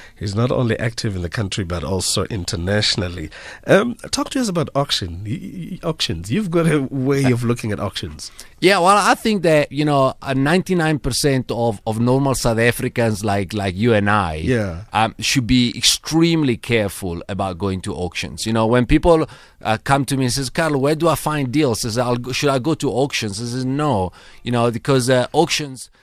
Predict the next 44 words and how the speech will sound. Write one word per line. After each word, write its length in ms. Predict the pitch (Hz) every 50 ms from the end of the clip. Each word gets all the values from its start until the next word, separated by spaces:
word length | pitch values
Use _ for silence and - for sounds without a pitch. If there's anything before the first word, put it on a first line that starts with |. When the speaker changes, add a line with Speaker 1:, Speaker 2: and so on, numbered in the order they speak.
| _ _ -
Speaker 2:
are 140 | - 120 - -
actually, 540 | 131 143 143 - - - 143 131 131 131 123
like, 520 | 117 113 110 110 107 107 107 - - -
uh, 160 | 113 107 101 - -
quite 440 | - 147 143 139 131 104 - 113 110
dangerous 500 | 123 123 127 123 110 117 110 107 95 -
places. 460 | - 123 127 123 113 - 110 98 104
I 60 | 107
always 280 | 110 117 123 127 113 -
say 180 | 123 117 117
is, 140 | 110 101 104
you 100 | 107 110
know, 80 | 113 110
if 180 | 113 107 -
you're 120 | 123 120 117
a 60 | 107
goldfish, 760 | 92 113 139 147 156 143 - - 131 104 95 95 - - - - - - - -
why 180 | 107 113 123
would 160 | 127 135 135 120
you 60 | 127
go 140 | 110 127 123
in 160 | 123 127 127
a 80 | 123
shark 380 | 107 - - 139 131 127 123 -
tank? 420 | - 110 92 78 73 78 - - - - - - - - - -
You 80 | 113
know, 80 | 113 117
what's 160 | 131 139 -
gonna 160 | - 156 139
happen 360 | 110 113 127 139 - 151 139
to 160 | 127 - 120 120
you? 240 | 107 104 98 80 - - - - - _ -
<laughs> 720 | 131 127 - - - 170 151 - - 160 - - 165 -
You're 160 | 156 160 180
probably 380 | 151 - 175 165 151 160 175 160
gonna 320 | 139 156 135 - 160 151
be, 240 | 135 117 143 131 - - - - 156 156 - -
get, 320 | - 147 139 127 - 131
get, 340 | 123 143 139 131 - - 131
get 240 | 113 131 131 123 -
eaten 340 | - 147 143 - 135 131 120
alive. 640 | 120 113 120 131 135 123 107 98 98 98 98 104 107
So, 460 | - - 135 135 127 123 123 123 110
Speaker 1:
Yeah. 60 | -